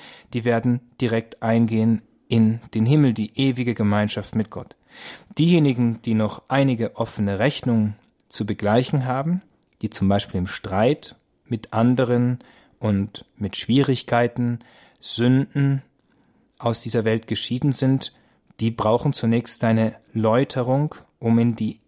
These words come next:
Gemeinschaft mit Gott eingehen zu können. Etwas, was die Kirche als Purgatorium oder Fegefeuer bezeichnet.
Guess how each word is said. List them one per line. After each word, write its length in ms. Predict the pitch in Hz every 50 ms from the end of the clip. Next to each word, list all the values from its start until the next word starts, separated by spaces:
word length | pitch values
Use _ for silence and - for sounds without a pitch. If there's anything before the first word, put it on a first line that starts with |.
| _ - _ _ _ -
Gemeinschaft 640 | - 110 107 107 107 120 131 - - 123 - - -
mit 160 | 113 107 -
Gott 280 | - 113 110 - -
eingehen 420 | - 135 135 135 127 110 101 101 101
zu 140 | - - -
können. 180 | - 104 101
Etwas, 300 | 110 113 - - 120 -
was 100 | 127 117
die 120 | - 117 107
Kirche 420 | - - 131 131 123 - 127 -
als 220 | 110 110 107 -
Purgatorium 760 | - - 120 113 110 107 104 - - 123 127 131 127 120 117
oder 180 | 110 107 107 107
Fegefeuer 640 | - - 135 139 120 113 - - 117 104 104 98
bezeichnet. 520 | - - 98 - - 107 101 95 - 113